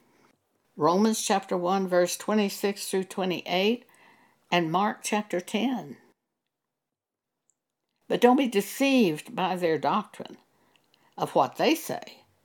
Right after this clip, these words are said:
Don't be swept away of what homosexual says, of his testimony. Go by the Bible and set your doctrine according to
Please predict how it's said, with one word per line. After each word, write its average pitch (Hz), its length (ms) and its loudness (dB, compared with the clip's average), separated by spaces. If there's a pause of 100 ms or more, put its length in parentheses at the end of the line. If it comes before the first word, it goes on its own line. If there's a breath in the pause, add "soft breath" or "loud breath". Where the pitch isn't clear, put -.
(340)
Don't 247 200 2
be 262 120 2
swept 240 400 0
away 185 320 -2
of 151 140 -8
what 156 300 -4
homosexual 247 720 -4
says, - 500 -12 (640 soft breath)
of 151 140 -6
his 320 280 4
testimony. 135 880 -8 (1600 soft breath)
Go 294 160 8
by 277 140 8
the 190 120 2
Bible 208 680 -2 (360)
and 185 160 0
set 254 340 2
your 233 120 2
doctrine 208 480 0
according 190 540 -2
to 175 440 0